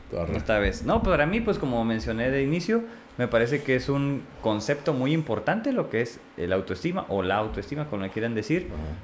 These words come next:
Speaker 2: porque, pues, se vincula con otros, este,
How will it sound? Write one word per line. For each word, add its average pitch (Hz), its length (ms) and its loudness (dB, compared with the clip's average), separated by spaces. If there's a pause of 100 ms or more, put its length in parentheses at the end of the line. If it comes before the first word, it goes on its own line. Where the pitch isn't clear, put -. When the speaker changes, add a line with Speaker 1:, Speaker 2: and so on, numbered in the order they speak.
Speaker 2:
porque, 104 300 0
pues, 101 180 -2
se 101 160 0
vincula 107 480 2
con 101 160 -2
otros, 110 380 -2 (220)
este, 90 760 0